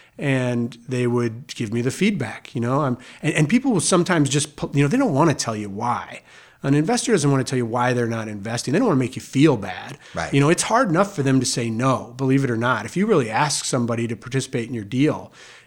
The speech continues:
Speaker 1: you know, it's hard for them to say no. They wanna help you if they know you and like you.
Speaker 2: Sure.
Speaker 1: But they may not like something about your deal. So you have to ask them.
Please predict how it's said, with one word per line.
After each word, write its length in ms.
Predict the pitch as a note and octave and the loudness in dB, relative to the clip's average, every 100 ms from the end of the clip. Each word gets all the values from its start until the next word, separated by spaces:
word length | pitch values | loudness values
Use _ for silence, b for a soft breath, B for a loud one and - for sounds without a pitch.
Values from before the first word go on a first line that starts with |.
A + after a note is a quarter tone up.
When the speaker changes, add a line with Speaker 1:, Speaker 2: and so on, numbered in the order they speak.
| - | -4
Speaker 1:
you 80 | B2+ | -4
know, 80 | |
it's 220 | B2+ G3+ G#3 | -2 -2 0
hard 260 | A#3 A3 | 0 0
for 120 | - | 0
them 140 | D#3+ D#3 | 0 2
to 40 | |
say 240 | D3 D#3+ D#3 | 0 0 2
no. 300 | D#3 G#3+ A#2 | 2 0 0
They 160 | D3+ | 0
wanna 340 | G3+ D3+ G#3+ F3 | 2 2 0 0
help 320 | - G#3+ F#3+ | -2 -2 -2
you 140 | A2+ | -6
if 120 | A2+ - | -6 -2
they 140 | C3+ | -2
know 220 | B2+ C3+ | 2 2
you 180 | B2+ A#2+ | 2 0
and 100 | A2+ | -2
like 320 | A#2 D3 - | -2 -4 -4
you. 220 | A2+ A2 - | -6 -8 -8
Speaker 2:
Sure. 380 | - - A#3 D3 | -6 -4 -4 2
Speaker 1:
But 260 | D#3 D#3 | 2 4
they 100 | D#3 | 4
may 200 | D#3 E3+ | 6 6
not 200 | F#3+ C3+ | 4 2
like 180 | C#3 C#3 | -2 0
something 300 | D3+ C3+ C#3+ | 0 0 0
about 200 | B2 A#2+ | -2 -2
your 100 | C3+ | -4
deal. 280 | A#2+ B3 - | -2 0 0
So 260 | - D3 | 0 2
you 240 | C#3+ D#3+ D#3 | 0 0 -2
have 220 | G3+ G#3 | -2 -2
to 180 | A#3 - | -4 -2
ask 320 | G#3+ G3 - | -2 -2 -4
them. 220 | G2+ A2+ | -8 -10